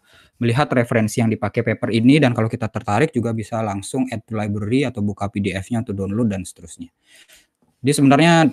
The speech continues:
menulis karya ilmiah sekarang sudah gampang ya, karena kita tinggal, eee, mencari referensi, membaca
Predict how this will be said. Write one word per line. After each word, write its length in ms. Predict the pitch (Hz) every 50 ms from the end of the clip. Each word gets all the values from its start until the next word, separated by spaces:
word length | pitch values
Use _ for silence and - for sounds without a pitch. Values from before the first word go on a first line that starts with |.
| - _ _ _ _ _
menulis 320 | 123 123 120 113 117 117 -
karya 160 | 123 117 120
ilmiah 160 | 120 120 294 294
sekarang 180 | - - 127 139
sudah 240 | - 135 117 104 107
gampang 400 | 104 92 95 98 - 127 120 104
ya, 160 | 92 87 87
karena 240 | - 90 101 107 -
kita 240 | - - - 120 -
tinggal, 560 | 98 98 95 92 95 95 92 92 92 92 - _ _ _ _ -
eee, 180 | 92 92 92 90
mencari 260 | 95 95 92 95 101 101 95
referensi, 560 | 92 90 - 98 92 90 92 - - 139 135
membaca 340 | 135 117 107 95 95 -